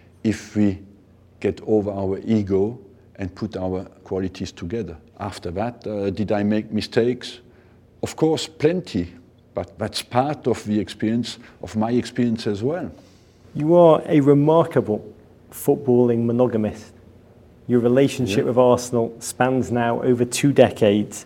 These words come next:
Speaker 2: It's an
Speaker 1: Mm-hmm.
Speaker 2: astonishing amount of time. I think Eddie Howe is the
Speaker 1: Mm.
Speaker 2: second longest serving Premier League manager. What's the most important life lesson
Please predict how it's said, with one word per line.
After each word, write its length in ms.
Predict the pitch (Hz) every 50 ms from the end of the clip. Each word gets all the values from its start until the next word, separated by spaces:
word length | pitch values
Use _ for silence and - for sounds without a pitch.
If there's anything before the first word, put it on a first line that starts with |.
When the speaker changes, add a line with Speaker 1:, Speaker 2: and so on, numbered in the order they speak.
| - - -
Speaker 2:
It's 100 | 98 -
an 60 | 160
Speaker 1:
Mm-hmm. 60 | 160
Speaker 2:
astonishing 680 | 143 - - - - - 175 165 156 127 - - 123 113
amount 220 | 110 107 107 107
of 80 | 104 104
time. 340 | - - - 110 104 107 110 -
I 60 | 113
think 100 | 120 131 117
Eddie 280 | 123 135 117 127 123 113
Howe 300 | 107 127 127 117 117 110 - - - - - - - - - - - - _
is 120 | - 107 104
the 80 | 110 107
Speaker 1:
Mm. 60 | 101
Speaker 2:
second 540 | - 90 135 120 - - - 120 113 113 113
longest 400 | 113 117 117 110 113 107 - -
serving 340 | - 123 117 110 107 113 104
Premier 380 | 113 - 127 123 120 117 117
League 240 | 110 110 120 117 104
manager. 480 | 110 117 113 110 110 101 - 113 107 - - - - - - - - _ - - - - - - - - - -
What's 240 | - - - - -
the 80 | -
most 340 | 185 175 165 156 - - -
important 600 | 139 120 - - - 131 127 123 - 107 107 107
life 300 | 107 110 113 117 113 -
lesson 400 | - 117 113 98 - - 110 -